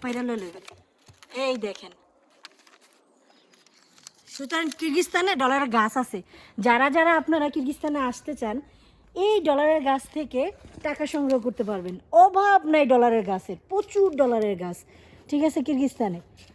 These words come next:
আপনি মনে করেন আসলে কোনো কাজকর্ম করা লাগবে না, শুধুমাত্র ডলার গাছের থেকে এভাবে টুপুস করে নেবেন,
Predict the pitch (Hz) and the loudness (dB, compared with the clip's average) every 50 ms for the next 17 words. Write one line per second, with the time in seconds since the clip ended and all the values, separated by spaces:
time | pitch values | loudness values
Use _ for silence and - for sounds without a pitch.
0 | _ _ - 208 226 - 269 294 311 311 302 294 302 311 311 302 311 311 302 294 | _ _ -10 -10 -6 -4 -2 0 2 2 2 2 2 0 2 2 2 2 2 0
1 | 285 - - 311 302 - 320 311 302 311 302 302 - - 349 320 330 320 294 311 | 0 -2 -2 -2 2 4 4 4 6 4 2 0 4 4 6 6 8 8 8 6
2 | 277 254 240 220 208 226 226 226 - - 403 392 403 403 381 370 370 - 359 247 | 6 6 4 2 2 0 -2 -2 2 6 6 6 8 6 4 4 4 2 0 2
3 | 269 262 262 294 277 247 277 277 - 302 262 - 285 269 359 381 - - - - | 2 2 2 2 0 0 -2 -2 -2 -6 -8 -6 2 2 2 2 2 -2 -16 -20
4 | - - - - - 262 269 285 277 294 302 277 - - - - - - - - | -20 -20 -10 2 2 4 4 6 6 8 8 8 6 4 -8 -20 -20 -20 -20 2
5 | - 370 - - 415 370 - - 403 359 381 370 349 359 320 392 453 | 2 2 10 10 10 10 12 10 12 12 12 12 12 12 10 10 8